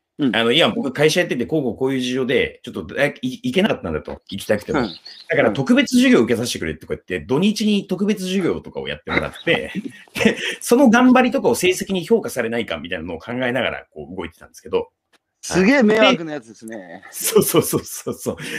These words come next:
Speaker 2: すげえ迷惑なやつなんです。なんとかそれで通してもらいましたね。はい。
Speaker 1: いやー、でもすごいですね。あの、
Speaker 2: いえいえ。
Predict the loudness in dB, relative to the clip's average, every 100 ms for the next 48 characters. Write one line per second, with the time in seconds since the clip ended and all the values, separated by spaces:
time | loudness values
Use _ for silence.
0 | -12 -10 2 2 4 4 4 0 -4 -6
1 | -6 -4 -2 -4 -6 -6 -4 -4 -2 -4
2 | -4 -8 -10 -12 -14 -18 _ _ _ -20
3 | -20 _ _ _ _ -6 0 2 4 2
4 | 2 -2 -4 -2 2 2 0 -4 -2 -2
5 | -4 -4 -4 -2 -4 -6 -10 -8 -8 -8
6 | -14